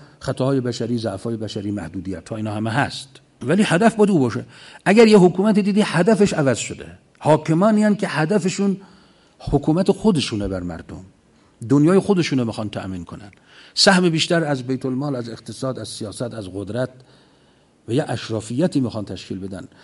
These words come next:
و به اسم دین تفاوتی و تفضیلی بین اقشار اجتماعی ایجاد بشه و اصل برابری در برابر قانون زیر پا گذاشته بشه، از اون لحظه به بعد اون ولایت فقیه نیست، اون حکومت دینی دیگه نیست.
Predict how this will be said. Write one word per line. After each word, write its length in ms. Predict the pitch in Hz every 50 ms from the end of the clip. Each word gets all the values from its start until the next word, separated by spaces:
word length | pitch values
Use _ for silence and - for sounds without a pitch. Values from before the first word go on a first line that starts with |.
| - - - -
و 80 | 127 123
به 180 | 113 143 139
اسم 260 | 175 165 - 151 147 143
دین 260 | 139 156 175 175 170
تفاوتی 720 | - 135 - - 131 127 127 127 156 190 185 - 151 143
و 260 | 123 120 120 117 113 107 110 - _ _ _ _ _ _ _ _ _ _ - - _ -
تفضیلی 560 | - 131 - - 127 120 143 208 202 175 160
بین 180 | 139 139 131 127
اقشار 360 | 120 117 - - 127 117 113
اجتماعی 460 | 110 107 107 - 113 104 107 107 104
ایجاد 280 | 101 98 110 101 95 98
بشه 220 | 101 98 - 104
و 60 | 104
اصل 280 | 120 131 151 - 165 160
برابری 540 | 131 123 127 123 131 127 127 135 160 214 202
در 140 | 170 151
برابر 300 | 143 139 131 131 123 123
قانون 380 | 123 120 107 113 117 117 117 113
زیر 160 | 110 113 110
پا 180 | 107 110 110 107
گذاشته 320 | 101 101 98 95 - 107
بشه، 440 | 95 90 87 - - 139 160 180 190 - - _ - - - - - - - -
از 160 | - 113 113
اون 80 | 160 156
لحظه 240 | 139 113 110 117 117
به 80 | 113
بعد 180 | 113 156 180 170 -
اون 180 | 160 170 165 151
ولایت 280 | 135 117 117 117 120
فقیه 360 | - - - 110 - 156 165 147
نیست، 340 | 170 185 147 98 - -
اون 100 | 127 123
حکومت 360 | 120 113 - 120 127 127 - 113
دینی 280 | 107 110 104 113 143
دیگه 200 | 147 139 135 151
نیست. 400 | 170 170 147 92 - - - -